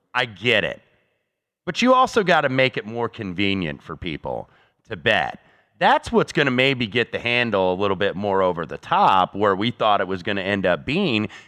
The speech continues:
if you would have allowed them to do that. Also, I think if you would have allowed, like I was pointing out, some more entertainment props. You know, put more stuff, maybe not necessarily the Gatorade or something like that, but putting,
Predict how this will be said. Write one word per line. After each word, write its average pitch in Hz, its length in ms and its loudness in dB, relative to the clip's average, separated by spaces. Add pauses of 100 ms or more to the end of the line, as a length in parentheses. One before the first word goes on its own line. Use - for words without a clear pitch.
(100)
if 123 200 -6
you 131 120 -4
would 127 160 2
have 113 120 2
allowed 135 420 2
them 101 260 2
to 98 120 -6
do 170 240 -2
that. 82 320 0 (280)
Also, 220 420 4
I 120 140 4
think 113 320 2
if 117 200 -4
you 120 100 -4
would 113 140 0
have 107 100 -2
allowed, 104 400 4
like 101 220 2
I 107 120 2
was 135 140 -2
pointing 92 340 -2
out, 92 240 0 (540)
some - 180 -4
more 160 220 0
entertainment 160 640 -2
props. - 540 -10 (320)
You 117 80 -8
know, 113 80 -2 (220)
put - 180 0
more 190 220 2
stuff, 131 300 0
maybe 311 260 2
not 208 200 0
necessarily 127 440 0
the 107 80 -2
Gatorade 98 720 0
or 98 80 -2
something 95 420 -4
like 95 240 -4
that, 92 400 0
but 104 160 -4 (380)
putting, 180 560 0